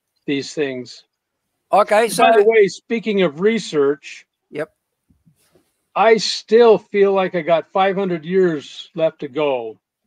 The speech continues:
Speaker 1: There's so many pieces of research I can do. I have fifteen projects I'm involved in right now, and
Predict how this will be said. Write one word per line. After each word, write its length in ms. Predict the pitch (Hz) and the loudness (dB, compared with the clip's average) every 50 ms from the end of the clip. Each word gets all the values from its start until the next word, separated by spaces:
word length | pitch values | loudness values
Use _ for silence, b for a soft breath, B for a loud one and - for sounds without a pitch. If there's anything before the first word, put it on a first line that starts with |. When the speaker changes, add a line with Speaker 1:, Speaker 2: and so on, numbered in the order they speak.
| _ _ _ _ _ _ _ - | _ _ _ _ _ _ _ -6
Speaker 1:
There's 320 | 170 170 165 160 143 - | -4 -4 -4 -4 -6 -8
so 520 | - - - - - - - 240 240 247 240 | -10 -10 -10 -10 -10 -4 0 2 2 2 4
many 360 | 226 226 220 214 208 208 190 | 4 4 4 4 4 2 0
pieces 500 | _ - 202 214 208 190 - 196 160 156 | _ -6 -6 -6 -6 -8 -10 -12 -8 -8
of 120 | 165 156 | -6 -4
research 440 | 175 190 190 175 - 165 147 143 - | -4 -6 -6 -6 -8 -8 -8 -8 -4
I 160 | 160 165 156 | -4 -4 -4
can 200 | - - 151 143 135 | -4 -6 -8 -8 -6
do. 300 | 151 151 151 151 143 _ _ _ _ _ _ _ - | -4 -4 -4 -4 -6 _ _ _ _ _ _ _ -6
I 180 | 180 190 220 220 | 0 4 6 6
have 180 | 208 185 180 | 6 4 2
fifteen 540 | _ - - 240 214 - - 220 214 208 190 | _ -6 -2 -2 -2 -2 -2 -2 -2 -2 -2
projects 440 | - 196 208 208 196 190 180 - - | 2 4 6 6 4 2 -2 -6 -6
I'm 160 | 180 160 160 | -6 -6 -6
involved 420 | 160 151 135 170 165 165 165 147 151 | -8 -8 -4 -2 0 0 0 -2 -6
in 140 | 151 156 | -8 -6
right 260 | 160 175 180 185 - 170 | -4 -4 -4 -4 -6 -8
now, 480 | 170 175 170 160 156 151 151 156 - _ _ _ _ _ _ _ _ _ | -8 -6 -4 -4 -4 -4 -4 -6 -8 _ _ _ _ _ _ _ _ _
and 640 | - 165 160 160 160 160 156 156 156 151 151 151 139 | -8 -6 -4 -2 -2 -2 -2 -2 -2 -2 -4 -6 -8